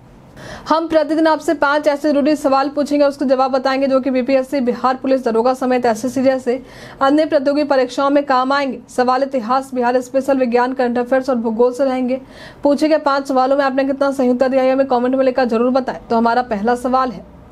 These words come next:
हाल ही में पारसी नव वर्ष नवरोज कब मनाया गया है? ऑप्शन है ग्यारह अगस्त, ऑप्शन बी है सोलह अगस्त, ऑप्शन सी है सत्रह अगस्त, ऑप्शन डी है दस अगस्त। इसका सही उत्तर है सोलह अगस्त।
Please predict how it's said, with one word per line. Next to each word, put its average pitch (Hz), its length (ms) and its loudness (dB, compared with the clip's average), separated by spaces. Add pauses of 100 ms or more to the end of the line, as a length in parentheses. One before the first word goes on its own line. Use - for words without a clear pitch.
(420)
हाल 311 260 2
ही 381 60 0
में 381 160 0
पारसी 302 380 2
नव 320 280 2
वर्ष 285 280 0
नवरोज 277 540 0
कब 294 120 0
मनाया 269 300 0
गया 294 180 0
है? 226 180 -10 (500)
ऑप्शन 262 340 0
है 277 120 2
ग्यारह 240 300 2
अगस्त, 262 360 -4 (680)
ऑप्शन 262 380 0
बी 285 100 0
है 285 80 2
सोलह 262 300 2
अगस्त, 262 400 -4 (400)
ऑप्शन 254 340 0
सी 277 200 -2
है 285 120 4
सत्रह 262 320 0
अगस्त, 262 320 -4 (300)
ऑप्शन 247 360 0
डी 269 120 0
है 269 100 4
दस 240 260 -2
अगस्त। - 1000 -8
इसका 247 300 2
सही 269 240 2
उत्तर 262 180 2
है 240 260 0
सोलह 240 320 0
अगस्त। 262 320 -2